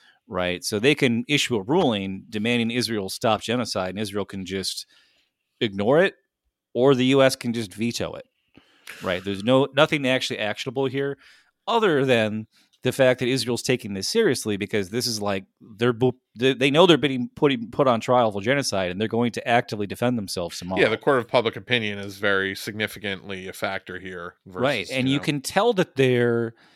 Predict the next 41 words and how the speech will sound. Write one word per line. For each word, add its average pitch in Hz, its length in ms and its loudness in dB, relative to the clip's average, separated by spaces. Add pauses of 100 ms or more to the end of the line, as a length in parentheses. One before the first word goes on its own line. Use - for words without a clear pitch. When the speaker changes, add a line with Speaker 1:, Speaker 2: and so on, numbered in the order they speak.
(340)
Speaker 1:
freaking 156 520 0
out 107 220 0
because 110 300 -4
Fetterman 139 500 4
was 117 120 -2
having 113 300 0
a 101 60 -4
meltdown 101 580 -4
today. 92 280 -4
Did 95 120 -12
you 95 60 -12
see - 180 -6
that 117 180 0
video? 127 340 0
Speaker 2:
Yes, - 480 -4
yes, 92 300 -10
I 95 60 -10
did. 90 400 -14
Just 104 160 -10
Speaker 1:
Yeah, 80 280 -6 (160)
he's, 123 320 4
Speaker 2:
I, - 100 -6
I - 60 -8
Speaker 1:
he, 147 300 -6 (360)
he's 135 240 0
super 190 340 2
frustrated, 120 840 4 (120)
um, 95 520 -4
and 98 300 -6
he's, 98 360 -6
he's 95 280 -12 (1200)
ripping 170 260 8
his - 140 2
hair 123 240 4
out, 107 320 2
whatever 104 400 -6
hair 98 200 -6
he 95 80 -6
had 95 100 -10
left. 95 400 -10
Um, 98 500 0